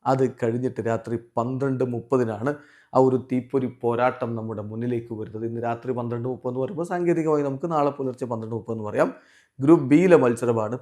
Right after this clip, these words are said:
പി എസ് സിയും അത്ലറ്റിക്കോ മാഡ്രിഡും തമ്മിൽ ഏറ്റുമുട്ടുന്നു. പൊടിവറക്കുന്ന ഒരു പോരാട്ടം നമ്മൾ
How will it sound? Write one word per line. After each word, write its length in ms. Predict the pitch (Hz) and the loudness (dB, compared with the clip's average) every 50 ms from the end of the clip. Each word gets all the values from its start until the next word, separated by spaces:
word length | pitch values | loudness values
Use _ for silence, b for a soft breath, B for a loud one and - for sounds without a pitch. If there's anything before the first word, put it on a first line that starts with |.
| - - | -8 -4
പി 60 | 123 | 0
എസ് 260 | 120 135 131 131 - | 0 0 0 0 -2
സിയും 260 | 123 120 117 113 117 - - | -2 -2 -2 -2 -4 -6 -6
അത്ലറ്റിക്കോ 720 | 120 120 120 - - 147 139 - 127 - - 123 113 - - | -4 -4 -4 -4 -4 -4 -4 -4 -4 -4 -2 -2 -2 -2 -6
മാഡ്രിഡും 600 | 113 110 110 113 123 135 123 120 127 127 120 117 | -8 -4 -2 -2 -2 -2 -2 -4 -4 -4 -2 -4
തമ്മിൽ 240 | 117 113 110 113 135 - - | -4 -4 -6 -8 -10 -12 -14
ഏറ്റുമുട്ടുന്നു. 760 | 180 - - - 127 120 120 117 139 135 156 190 233 b b b b b b _ _ - | -16 -12 -8 -6 -6 -6 -4 -4 -2 0 0 -2 -2 b b b b b b _ _ -6
പൊടിവറക്കുന്ന 760 | 131 127 135 127 127 123 113 117 120 - - - 117 107 117 | -4 -2 0 0 0 -2 -2 -4 -6 -8 -10 -14 -10 -6 -6
ഒരു 160 | 113 113 117 - | -6 -6 -4 -4
പോരാട്ടം 500 | 120 123 123 127 127 123 - - 117 113 | -2 0 0 0 -2 -2 -4 -6 -8 -8
നമ്മൾ 260 | 113 110 110 113 113 | -8 -6 -6 -6 -6